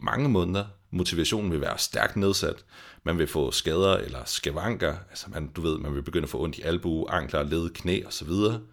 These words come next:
Man vil opleve en markant øget træthed. Man vil opleve dårligere søvn, og man sover oftest uroligt. Immunforsvaret kan også være nedsat. Altså man vil opleve at være småsyg hele tiden, eller blive meget syg med høj frekvens.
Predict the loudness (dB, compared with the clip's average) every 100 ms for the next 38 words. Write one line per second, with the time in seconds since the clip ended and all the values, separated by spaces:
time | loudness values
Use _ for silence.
0 | -20 -20 -20 -20 -20 -20 -20 _ 2 4
1 | 4 6 4 4 0 -2 0 0 0 0
2 | 0 0 0 2 -2 -4 -12 -10 -6 -2
3 | -2 0 0 -2 0 2 4 4 2 0
4 | 0 -4 -10 -8 -2 2 2 0 -2 -4
5 | -4 0 2 2 -4 -8 -20 -20 -20 -20
6 | -20 -4 4 6 6 4 2 0 -4 -2
7 | 0 2 0 2 2 4 4 2 -2 -6
8 | -6 -4 -2 0 0 0 0 0 0 -2
9 | -4 -4 -6 -6 -6 0 2 2 -2 -2
10 | -2 -2 -4 -4 -4 -6 -8 -6 -6 -2
11 | -2 -2 -2 -4 -6 _ _ _ _ -8
12 | -2 -2 -4 -8 -4 -6 -6 -14